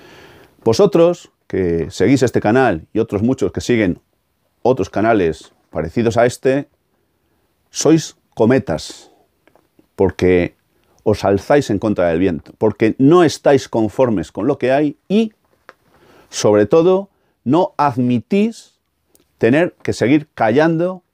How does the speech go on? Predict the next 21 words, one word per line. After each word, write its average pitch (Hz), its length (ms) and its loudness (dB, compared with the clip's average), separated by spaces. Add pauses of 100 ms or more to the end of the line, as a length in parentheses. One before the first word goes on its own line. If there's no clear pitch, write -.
(500)
aquello 156 500 2
en 101 80 -2
lo 85 120 -2
que 95 100 -4
creéis 175 580 -2 (420)
o 87 80 -6
aquello 139 480 2
en 98 80 -2
lo 90 100 0
que 95 100 -2
sentís, 98 480 -2
simplemente 196 640 2
porque 143 300 0
alguien 185 460 0 (960)
que - 100 2
se 131 160 2
llaman 151 320 2
medios 135 460 2
de 117 160 -2
comunicación 113 800 0
sociales 165 760 0